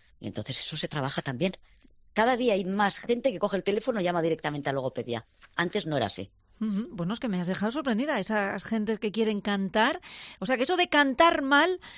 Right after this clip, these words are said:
Speaker 2: eh, "no tengo oído", o, "no, no me sale", a lo mejor no es así. Igual es que lo hacemos mal.
Speaker 1: Eh, bueno, en la mayor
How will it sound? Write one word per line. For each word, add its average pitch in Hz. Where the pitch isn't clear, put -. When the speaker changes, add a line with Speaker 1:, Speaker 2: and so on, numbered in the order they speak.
Speaker 2:
eh, 233
"no 254
tengo 311
oído", 311
o, 254
"no, 254
no 269
me 294
sale", 277
a 214
lo 190
mejor 233
no 320
es 185
así. 349
Igual 214
es 285
que 370
lo 330
hacemos 185
mal. 285
Speaker 1:
Eh, 160
bueno, 135
en 135
la 127
mayor 131